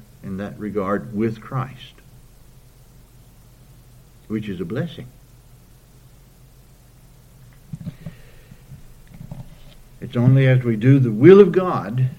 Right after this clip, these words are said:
and we do the will of God passively and submitting to his providence,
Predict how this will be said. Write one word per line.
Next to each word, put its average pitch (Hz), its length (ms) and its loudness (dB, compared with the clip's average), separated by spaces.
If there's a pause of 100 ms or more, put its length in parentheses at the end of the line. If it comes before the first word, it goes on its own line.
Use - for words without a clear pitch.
(800)
and 123 160 2
we 120 120 6
do 147 160 6
the 147 120 2
will 151 200 4
of 139 80 2
God 123 340 2
passively 156 880 -2
and 104 160 -2
submitting 135 580 0
to 131 140 -2
his 117 220 -2
providence, 135 760 -8